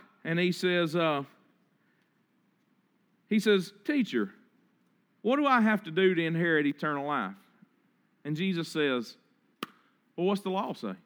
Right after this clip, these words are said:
Now, there, there's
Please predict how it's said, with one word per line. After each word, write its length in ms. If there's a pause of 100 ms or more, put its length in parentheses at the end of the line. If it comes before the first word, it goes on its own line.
(3500)
Now, 260 (200)
there, 220
there's 340